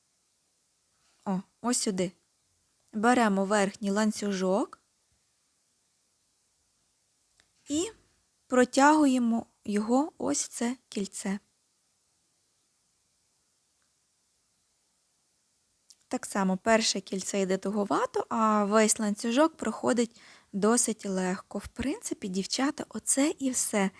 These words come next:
Таким чином ми кожного разу будемо брати верхній ланцюжок, верхній,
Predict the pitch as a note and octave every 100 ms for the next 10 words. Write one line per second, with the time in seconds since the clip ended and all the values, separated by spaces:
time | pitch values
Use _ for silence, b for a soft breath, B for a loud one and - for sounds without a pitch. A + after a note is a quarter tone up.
0 | B B B B A3+ - F4 G4 - A3+
1 | G#3+ G#3+ A3 A3+ - D4+ D#4+ C#4 C4 A#3
2 | G3+ F#3+ - G3+ F#3+ C#4+ B3+ A3 G#3+ G#3
3 | G3+ F#3 F#3 A3 - B B B G3+ G#3+
4 | B3 D#4 D#4 A3 G3+ G3+ G3+ A3+ B3+ -
5 | A#3+ G#3 F#3 F3+ F3+ A#3 - _ _ _
6 | A3+ A#3 A#3+ - B3 C4+